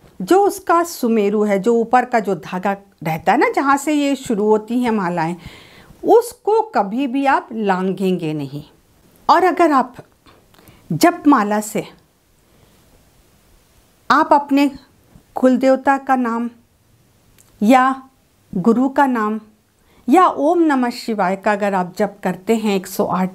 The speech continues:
बार, तो ये आपको बहुत दूर तक ले जाएगा। ये आपको कहना चाहिए कि आपको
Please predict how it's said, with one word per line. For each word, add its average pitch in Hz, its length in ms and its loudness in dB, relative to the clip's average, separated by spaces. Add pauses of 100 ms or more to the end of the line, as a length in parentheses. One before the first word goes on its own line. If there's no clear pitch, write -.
बार, - 260 -2 (920)
तो 254 60 4
ये 254 340 2
आपको 208 580 0 (840)
बहुत 294 400 0
दूर 214 440 0
तक 202 180 0
ले 175 160 -2
जाएगा। 208 560 0 (460)
ये 370 140 6
आपको 381 680 0 (560)
कहना 302 260 4
चाहिए 320 520 2 (600)
कि 320 420 2
आपको 294 800 2